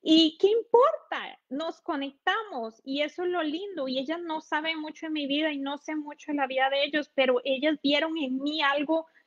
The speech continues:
bonito y algo positivo. Y a eso es lo que voy.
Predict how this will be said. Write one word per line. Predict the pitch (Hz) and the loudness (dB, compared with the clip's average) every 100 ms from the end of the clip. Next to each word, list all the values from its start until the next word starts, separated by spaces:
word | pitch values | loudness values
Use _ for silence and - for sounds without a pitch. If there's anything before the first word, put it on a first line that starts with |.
| _ _ | _ _
bonito | - 240 262 247 262 403 - 311 196 - _ _ _ _ - | 4 6 8 8 6 2 0 -4 -4 -10 _ _ _ _ 4
y | 285 | 6
algo | 233 254 294 | 6 4 -2
positivo. | 320 302 247 214 - 220 180 - | -4 -4 -6 -10 -8 -8 -8 -8
Y | - 247 | 0 2
a | 226 240 | 4 0
eso | 240 294 | -4 -4
es | 285 | -2
lo | 269 | -2
que | - 202 | -4 -10
voy. | 180 | -10